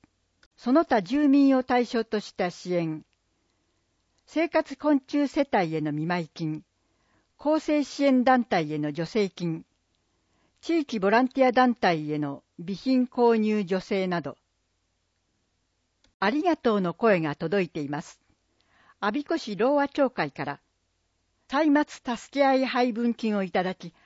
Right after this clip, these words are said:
誠にありがとうございます。ろうあ協会は、夏休み手話体験教室のお手伝いをし、子どもたちに楽しく手話を学んでもらいました。いただいた支援金は、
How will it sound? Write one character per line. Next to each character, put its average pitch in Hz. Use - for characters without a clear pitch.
誠 311
に 285
あ 269
り 285
が 269
と 185
う -
ご 175
ざ 170
い 165
ま 170
す。 -
ろ 311
う 330
あ 330
協 330
会 180
は、 160
夏 214
休 320
み 175
手 -
話 277
体 269
験 262
教 240
室 190
の 160
お 156
手 220
伝 160
い 151
を 147
し、 147
子 240
ど 277
も 285
た 214
ち -
に 170
楽 226
し -
く 185
手 277
話 214
を 147
学 165
ん 190
で 185
も 175
ら 175
い 175
ま 165
し -
た。 -
い 220
た 294
だ 285
い 285
た 277
支 -
援 254
金 226
は、 202